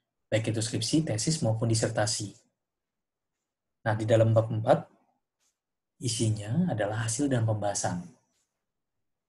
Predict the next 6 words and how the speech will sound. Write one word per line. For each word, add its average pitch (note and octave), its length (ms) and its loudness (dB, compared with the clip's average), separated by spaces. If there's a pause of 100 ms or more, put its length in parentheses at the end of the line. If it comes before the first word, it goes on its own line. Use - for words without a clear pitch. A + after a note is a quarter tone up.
(300)
Oke, - 240 0
sebelum A2+ 320 4
itu, D#3 400 2 (800)
Bapak A#2 240 4
Ibu C#3 240 6
bisa D3+ 480 0